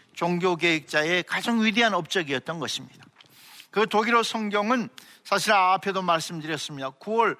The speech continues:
천오백이십이 년 구월 달에 신약 성경이 처음 나오고, 그리고 십삼 년 후에 천오백삼십사 년 독일어 신구약 루터 성경이 비로소 세상에 나오게 됩니다.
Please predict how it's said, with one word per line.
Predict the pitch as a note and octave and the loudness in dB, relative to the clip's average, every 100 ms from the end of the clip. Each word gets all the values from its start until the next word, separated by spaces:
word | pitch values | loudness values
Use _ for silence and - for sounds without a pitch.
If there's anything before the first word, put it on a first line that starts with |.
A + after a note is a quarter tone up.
| - - | -12 -14
천오백이십이 | - B3 A#3+ G#3+ A3 F#3+ G#3+ G#3+ | -2 2 2 0 -2 -4 -4 -2
년 | G#3+ G#3 | -2 -2
구월 | F3+ G3 G3 | -2 2 2
달에 | F#3+ G3 G#3+ A3+ A3 - - | 2 2 2 0 -4 -18 -10
신약 | - B3+ B3 A#3+ | -6 2 2 2
성경이 | A#3+ A3+ A3+ A3+ | -2 0 0 -2
처음 | - - C4+ B3 | -4 0 2 2
나오고, | F#3 D3+ A#2+ C3+ G3+ C#4 - - - | 2 2 0 -2 -2 -4 -14 -20 -18
그리고 | - E3 F3+ G#3 G#3+ F#3+ | -2 0 4 4 2 0
십삼 | - - A3+ - - B3+ B3 | -2 -4 -4 -4 -2 -2 2
년 | A#3+ G#3 | 2 0
후에 | G#3 A#3 - - _ - _ | 2 0 0 -8 _ -20 _
천오백삼십사 | - - B3+ B3 B3 A#3+ - B3 A#3+ A3 A#3 - - A3 | -8 0 2 4 2 0 -4 -2 -2 -2 -4 -8 0 0
년 | G#3 G#3+ F#3+ - - _ _ | 2 -2 -2 -10 -20 _ _
독일어 | E3 E3 E3 E3+ | -2 0 2 0
신구약 | - - A#3 A#3 A#3 A#3 A#3+ A#3+ E3 F3 | 0 -2 0 0 2 4 2 -2 -12 -4
루터 | B3+ - A#3+ | -2 0 0
성경이 | A3 - G3+ F3+ E3+ E3+ | 0 -4 -4 -4 -4 -6
비로소 | - F3+ F3+ - G3+ G3+ - - - | 0 2 2 0 2 0 -4 -20 -14
세상에 | - G3+ E3 E3+ D3 D3+ D3+ _ | -2 0 0 -2 0 -2 -2 _
나오게 | - D#3 D3 C3+ | 2 2 2 -4
됩니다. | A#2+ A2 F2+ | -4 -8 -14